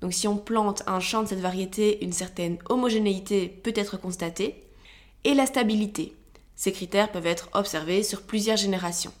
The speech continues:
On les appelle les variétés D H S. En ce qui concerne les brevets, on va pas s'attarder dessus car c'est pas vraiment le sujet. Sache juste que l'impact de ces brevets est immense.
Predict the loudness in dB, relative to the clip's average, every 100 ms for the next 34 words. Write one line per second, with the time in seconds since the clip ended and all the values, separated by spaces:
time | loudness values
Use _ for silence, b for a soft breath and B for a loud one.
0 | -20 B B B B B -4 2 4 4
1 | 4 4 4 4 4 4 4 0 2 4
2 | 4 2 2 2 2 0 -4 -8 -10 -12
3 | -20 -20 -20 -20 -20 -20 0 0 0 0
4 | 0 4 4 6 6 6 2 4 4 2
5 | 0 2 2 4 0 0 0 0 0 -2
6 | -2 -4 -4 -2 -2 2 4 4 2 4
7 | 2 0 -2 -2 -4 -8 B B B -8
8 | 2 2 4 0 2 2 2 2 0 0
9 | -2 -4 -2 -2 0 0 -2 -2 2 4
10 | 2 -4 -8